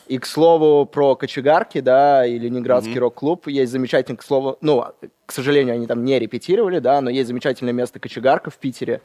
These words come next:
Speaker 2: Мгм.
Speaker 1: где работал Цой. Вот, и оно тоже именно своим антуражем, своей эстетикой какой-то, я думаю, что сыграло немаловажную роль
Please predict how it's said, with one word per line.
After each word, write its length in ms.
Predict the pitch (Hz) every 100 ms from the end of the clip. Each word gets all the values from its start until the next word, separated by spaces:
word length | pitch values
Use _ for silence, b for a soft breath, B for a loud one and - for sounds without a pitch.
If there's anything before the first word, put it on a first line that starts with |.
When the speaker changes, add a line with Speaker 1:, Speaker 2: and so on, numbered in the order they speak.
| b
Speaker 2:
Мгм. 280 | 127 110 113 117
Speaker 1:
где 200 | 117 131
работал 440 | 123 127 123 117
Цой. 400 | - 143 156 185 - b b
Вот, 300 | 123 135 127 117
и 40 |
оно 240 | 117 139
тоже 340 | 170 180 185 160
именно 380 | 160 160 156 139
своим 400 | - 135 143 127
антуражем, 560 | 117 127 131 117 110
своей 380 | 107 120 117 117
эстетикой 500 | 113 170 190 - 139
какой-то, 540 | 113 123 - 139 110 98
я 240 | 107 113
думаю, 420 | 117 139 131 117
что 440 | 113 - 120 117 117
сыграло 440 | - 131 147 127
немаловажную 800 | 123 117 117 117 120 110 113 117
роль 300 | 117 151 214